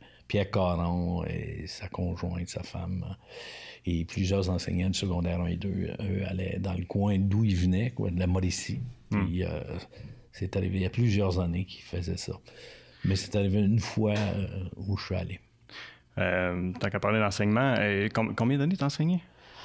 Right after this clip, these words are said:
Speaker 1: Ben, en fait, j'en, j'ai, j'ai fait trente-cinq ans, mais comme j'aimais beaucoup l'enseignement et que mes dernières années ont été un petit peu amères, parce que j'étais sous le joug d'un, d'un directeur qui était très, euh, militaire.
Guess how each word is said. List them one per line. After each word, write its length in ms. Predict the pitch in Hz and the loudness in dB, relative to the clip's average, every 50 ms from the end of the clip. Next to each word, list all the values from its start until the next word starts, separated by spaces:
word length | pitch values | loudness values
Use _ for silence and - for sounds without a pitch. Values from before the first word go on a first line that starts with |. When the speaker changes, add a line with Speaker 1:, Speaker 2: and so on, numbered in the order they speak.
| - - - | -12 -4 0
Speaker 1:
Ben, 80 | - 110 | 2 2
en 40 | 117 | 4
fait, 180 | 143 202 175 127 | 4 4 6 6
j'en, 320 | 123 135 123 110 107 107 - - | 6 6 6 4 4 2 2 2
j'ai, 340 | 98 101 110 104 98 90 85 | 4 4 4 4 2 2 2
j'ai 140 | 87 104 101 | 0 0 0
fait 160 | - 127 120 | 0 0 0
trente-cinq 600 | - - 143 135 131 135 - 131 107 95 82 - | 2 2 2 2 4 4 4 4 4 4 4 4
ans, 180 | 123 147 175 170 - | 4 4 2 2 2
mais 480 | - 110 104 107 120 131 143 147 139 131 | 2 4 4 6 6 6 4 4 4 2
comme 240 | 123 - 127 127 123 | 2 2 2 4 4
j'aimais 280 | 98 107 113 107 107 110 | 4 4 4 4 4 4
beaucoup 500 | 107 98 92 117 139 120 - 147 160 165 | 4 4 4 4 4 4 4 4 4 4
l'enseignement 640 | 160 147 127 107 - - 107 98 95 95 98 101 123 135 - - - - - - - | 4 4 4 4 2 2 4 4 4 4 4 2 0 0 -4 -8 -18 -20 -10 -4 0
et 260 | 107 110 113 110 104 | 2 4 4 2 2
que 120 | - 117 | 2 4
mes 560 | 101 101 104 101 101 101 98 98 95 95 95 | 4 4 4 4 4 4 4 4 4 4 2
dernières 600 | 87 90 113 117 113 120 117 123 131 131 117 107 | 2 2 2 4 4 4 4 4 4 4 4 4
années 460 | 110 98 95 92 101 117 131 127 117 104 | 4 4 4 4 4 4 4 2 2 2
ont 100 | 92 92 | 2 2
été 240 | 92 - - 123 120 | 2 2 2 2 2
un 40 | 110 | 2
petit 220 | - - - - | 0 -4 -8 -4
peu 200 | - 143 135 123 | 0 2 4 4
amères, 640 | 104 95 92 92 92 90 87 85 85 - 90 - - - - - - - - | 4 4 4 4 2 2 0 0 -2 -4 -6 -10 -12 -18 -20 -20 -20 -12 -6
parce 200 | - 90 - - | -6 -6 -4 -2
que 220 | - 101 95 92 90 | -2 0 0 0 0
j'étais 600 | - - - - - - 92 92 90 - 139 131 | 0 -2 -2 -2 -2 0 0 0 0 2 0 0
sous 200 | - - - 123 | 2 2 2 4
le 180 | 117 110 104 104 | 4 6 6 4
joug 300 | 98 104 135 143 135 104 | 4 4 4 4 4 4
d'un, 320 | 92 104 98 92 92 90 90 - - - - - - | 4 4 4 4 2 0 -2 -6 -14 -18 -20 -6 -2
d'un 140 | - 101 104 | 2 2 4
directeur 640 | 98 92 104 120 110 98 92 - 117 120 120 117 | 4 4 4 4 4 2 2 2 2 4 4 2
qui 100 | - - 98 | 2 0 -2
était 160 | 95 - 98 92 - - | 0 0 -2 -4 -2 -2
très, 380 | - 135 131 131 117 - - - - - - - - - 90 | 0 2 2 2 0 -2 -6 -14 -20 -20 -20 -16 -10 -6 -4
euh, 280 | 87 90 90 92 90 87 - - - - _ _ - - - | -4 -4 -4 -4 -6 -8 -8 -12 -18 -20 _ _ -10 -4 0
militaire. 800 | 117 113 117 117 107 104 101 104 - 101 98 110 123 139 139 131 | 2 4 4 6 4 4 2 2 2 2 4 4 4 2 2 0